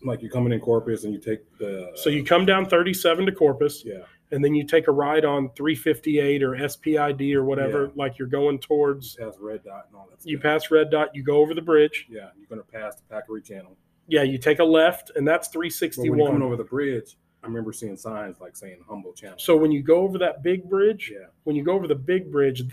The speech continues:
Speaker 2: that's the intercoastal.
Speaker 1: Hmm,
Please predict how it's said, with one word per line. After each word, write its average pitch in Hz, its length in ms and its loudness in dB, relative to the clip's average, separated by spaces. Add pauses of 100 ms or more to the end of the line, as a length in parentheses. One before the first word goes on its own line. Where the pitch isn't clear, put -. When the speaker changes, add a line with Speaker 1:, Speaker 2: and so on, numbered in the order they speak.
(120)
Speaker 2:
that's 156 280 -4
the 170 140 -2
intercoastal. 143 640 0 (1120)
Speaker 1:
Hmm, 120 80 -20